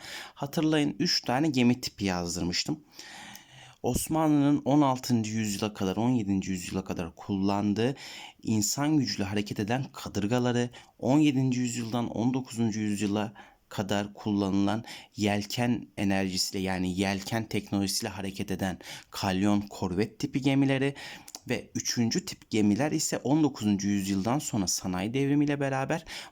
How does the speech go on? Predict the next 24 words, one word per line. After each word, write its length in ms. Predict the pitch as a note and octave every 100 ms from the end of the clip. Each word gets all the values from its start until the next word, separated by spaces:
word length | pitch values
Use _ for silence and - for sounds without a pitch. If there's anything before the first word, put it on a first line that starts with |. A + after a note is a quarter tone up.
| -
buharlı 420 | - - C#3 C#3 C3+
gemiler, 440 | G#2 E2+ D#2 F2
yani 440 | G2 A#2 A#2+ D#3
vapurlardı. 800 | A#2+ - - G#2+ G#2+ G#2 E2 A#2 - - - -
Burada 260 | D#3+ D#3+ D3+
halen 520 | - E3+ D#3 D3 D3+ - -
on 120 | C#3+
altıncı 440 | D3+ B2+ B2+ A2 G#2
yüzyıldayız 540 | G2+ G2+ G2 B2 C3+
ve 20 |
Osmanlı'nın 840 | - A2+ - C#3+ C3+ A#2 G#2+ A#2 D3 - - -
kadırga 400 | - A#2+ C3+ B2
tipi 360 | - F#2+ - -
insan 640 | A#2 A2 - C3 C3+ - - - -
gücüyle 400 | - A2 G2+ A#2
hareket 320 | G2 G2+ G2+
eden 280 | F#2 B2+ C#3+
gemileri 520 | G#2 G#2+ A2 A2 A2
var 200 | A2 D3+
ve 160 | A2+ G2
bu 120 | C#3
gemiler 400 | A2 F#2 G2 D3+ -
Osmanlı'nın, 920 | F#2 G#2+ - A#2+ A2+ G2 G2+ E3+ F#3 - - - - -
e, 400 | G2+ G3+ G3+